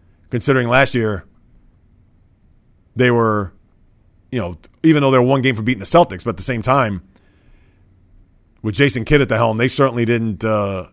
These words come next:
exceed any expectations there. And I understand Giannis is really coming to his own this year, more so than last year, but still. So how I look at it is,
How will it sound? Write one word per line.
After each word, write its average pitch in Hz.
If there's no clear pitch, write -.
exceed 123
any 123
expectations 92
there. 73
And 117
I 123
understand 127
Giannis 120
is 101
really 123
coming 120
to 110
his 123
own 123
this 131
year, 95
more 117
so 120
than 107
last 117
year, 87
but 92
still. 113
So 123
how 127
I 143
look 147
at 127
it 120
is, 113